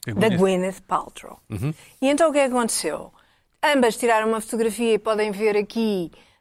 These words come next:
Speaker 2: eh, de mão dada, estão as duas de mão dada, e o título é A ex e a atual namorada de Chris Martin são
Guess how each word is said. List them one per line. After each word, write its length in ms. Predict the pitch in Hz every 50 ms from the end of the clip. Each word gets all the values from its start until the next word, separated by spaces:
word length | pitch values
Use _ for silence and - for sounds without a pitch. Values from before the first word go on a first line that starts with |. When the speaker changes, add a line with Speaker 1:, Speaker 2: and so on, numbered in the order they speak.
| _ -
Speaker 2:
eh, 420 | 196 190 190 185 180 180 180 175
de 140 | 170 170 190
mão 260 | 220 226 220 214 214
dada, 560 | 202 226 226 226 214 214 214 214 240 269 339 - _
estão 260 | - - - 247 220
as 140 | 214 202 196
duas 320 | 190 214 214 214 202 196 190
de 60 | 196
mão 220 | 196 196 202 202 196
dada, 580 | 226 226 233 240 254 269 285 320 311 330 349 _ _ -
e 160 | - 226 240 233
o 60 | 233
título 480 | - 269 269 254 - 226 208 208 220
é 300 | 226 233 240 240 240 233 240 - 220 196 _ _ -
A 240 | 233 226 226 233 226
ex 340 | 226 233 226 220 - - - _ -
e 240 | 247 254 277 269 240
a 240 | 214 - - 226 220
atual 840 | 208 - - 196 202 220 226 220 214 208 190 180 170 160 147 143 _ _ _ _
namorada 680 | 165 175 185 180 190 190 202 220 214 208 202 170 175 160
de 80 | 151 -
Chris 340 | - - 185 185 - - 202
Martin 520 | 190 202 208 214 220 208 - 226 208 202
são 460 | 190 - - - 247 247 254 254 247